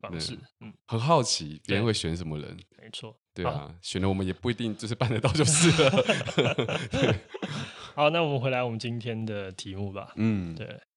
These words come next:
Speaker 1: 今天这题目其实是我，我觉得我好像很早以前就写下来，就是可能可以想聊，只是最近真的才比较长出来。
Speaker 2: 没错。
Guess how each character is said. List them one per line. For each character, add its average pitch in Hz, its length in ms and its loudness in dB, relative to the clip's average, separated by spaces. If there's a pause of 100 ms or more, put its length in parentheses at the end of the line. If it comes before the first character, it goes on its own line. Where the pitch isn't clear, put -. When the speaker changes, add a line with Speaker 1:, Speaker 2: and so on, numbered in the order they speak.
Speaker 1:
今 185 140 -4
天 208 140 0
这 208 100 2
题 139 160 -4
目 135 100 -4
其 113 200 -4
实 104 180 -6
是 107 460 -6 (400)
我， 131 240 -2
我 143 120 0
觉 170 140 2
得 196 60 4
我 170 100 4
好 120 180 4
像 156 140 0
很 131 240 -2
早 135 200 6
以 107 60 -4
前 107 160 -4
就 120 100 -2
写 98 260 -4
下 104 240 -2
来， 98 160 -10 (100)
就 113 100 -6
是 113 80 -8
可 113 140 -4
能 101 140 -6
可 113 100 -6
以 107 80 -4
想 104 280 -8
聊， - 280 -16
只 - 80 -10
是 117 60 -6
最 139 180 2
近 131 140 2
真 123 120 -2
的 117 160 -2 (120)
才 110 160 -4
比 104 80 -10
较 110 120 -2
长 95 280 -8
出 101 180 -10
来。 104 240 -14
Speaker 2:
没 90 100 -2
错。 85 320 0